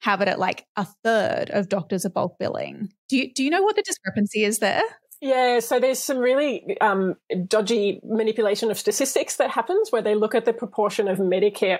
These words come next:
Speaker 2: items that are bulk billed, and that
Speaker 1: Yeah.
Speaker 2: doesn't mean visits that are bulk billed. So within a single doctor's appointment, you might have three or four different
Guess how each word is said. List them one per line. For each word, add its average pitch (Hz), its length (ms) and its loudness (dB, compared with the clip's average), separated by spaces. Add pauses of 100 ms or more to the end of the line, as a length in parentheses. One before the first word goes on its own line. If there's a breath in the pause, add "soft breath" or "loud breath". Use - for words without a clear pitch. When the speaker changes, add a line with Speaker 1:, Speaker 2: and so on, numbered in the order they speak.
Speaker 2:
items 254 460 0
that 247 120 2
are 240 140 2
bulk 226 320 -2
billed, - 340 -4 (360 loud breath)
and 214 180 2
that 202 60 6
Speaker 1:
Yeah. 180 160 2
Speaker 2:
doesn't 240 340 2
mean 208 460 2
visits 185 600 0
that 165 120 2
are 160 100 2
bulk - 260 -2
billed. - 220 0
So - 380 0
within 214 420 0
a 208 80 0
single 185 640 0
doctor's - 340 0
appointment, 185 460 -2
you 190 80 2
might 208 180 0
have 202 160 0
three 185 300 0
or 180 60 -2
four 185 280 0
different 180 400 -2